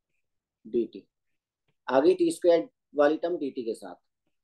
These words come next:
और एक्स वाली term, x वाली है नहीं, तो डी एक्स उधर रखो। हो गया ना variable separable। अब दोनों side integrate करो, एक side सी लगा दो। ठीक है भाई,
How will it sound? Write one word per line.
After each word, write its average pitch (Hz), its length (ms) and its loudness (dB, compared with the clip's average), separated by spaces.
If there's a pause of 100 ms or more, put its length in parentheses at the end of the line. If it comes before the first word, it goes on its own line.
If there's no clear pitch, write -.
(200)
और 147 180 4
एक्स 160 280 -2
वाली 156 240 0
term, 156 240 -4
x - 220 -8
वाली 147 200 0
है 131 180 -4
नहीं, 151 220 -4
तो - 420 -10
डी 135 200 -2
एक्स 131 220 -6
उधर 107 200 -4
रखो। - 260 -18 (460)
हो 165 100 0
गया 214 120 4
ना 226 100 0
variable 131 360 2
separable। 117 500 -6 (1800)
अब 143 120 2
दोनों 160 220 4
side 165 200 4
integrate 147 460 0
करो, 165 220 -2
एक 160 160 -4
side 143 220 -2
सी 110 140 -16
लगा 92 160 -12
दो। - 180 -16 (840)
ठीक 180 100 2
है - 40 4
भाई, 160 160 2